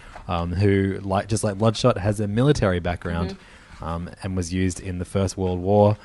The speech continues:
Speaker 1: um, as a way of helping British soldiers. And, um, it's a real tragic story. He was bred to, to,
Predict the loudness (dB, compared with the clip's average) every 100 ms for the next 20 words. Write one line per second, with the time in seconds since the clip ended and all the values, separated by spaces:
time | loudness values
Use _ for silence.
0 | -16 -20 -20 -10 -8 -8 -8 -10 -12 -20
1 | -20 -20 -12 -8 -6 -4 -4 -2 -2 -2
2 | -2 -2 -2 -4 -2 0 0 0 2 2
3 | 2 -4 -10 -14 -20 -20 _ -20 -20 -20
4 | -20 -20 -20 -20 -20 -16 -10 -8 -6 -6
5 | -6 -8 -8 -6 -4 -4 -4 -2 -2 -2
6 | -8 -6 -2 0 0 -2 -12 -20 -20 -8
7 | -4 -2 -4 -4 0 2 0 -4 -14 -18
8 | -6 -2 -2 -2 -6 -4 -4